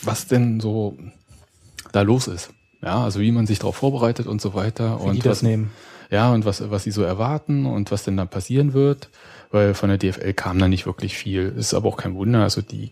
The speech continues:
Speaker 1: geben dann auch, äh, ungern Sachen raus, es sei denn, die sind quasi schon beschlossen. Ja, und das Erstaunliche war, dass noch am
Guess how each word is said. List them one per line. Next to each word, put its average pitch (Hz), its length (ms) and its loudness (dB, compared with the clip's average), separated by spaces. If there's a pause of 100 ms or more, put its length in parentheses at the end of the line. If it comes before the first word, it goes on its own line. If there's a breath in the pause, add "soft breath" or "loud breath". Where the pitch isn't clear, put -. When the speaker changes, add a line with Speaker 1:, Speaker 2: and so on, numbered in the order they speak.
Speaker 1:
geben 101 280 -4
dann 95 200 0
auch, - 260 -10
äh, - 200 -14 (140)
ungern 98 340 4
Sachen - 280 -4
raus, 117 380 2
es - 160 -4
sei - 100 -2
denn, 95 180 -2
die 95 80 0
sind 101 220 -4
quasi 98 300 -6
schon - 400 -4 (120)
beschlossen. 98 520 -6 (1800 loud breath)
Ja, 98 240 2 (100)
und 107 80 2
das 101 100 4
Erstaunliche 110 540 2
war, 117 120 2
dass 127 260 -2 (840)
noch 104 340 -4
am 90 360 -8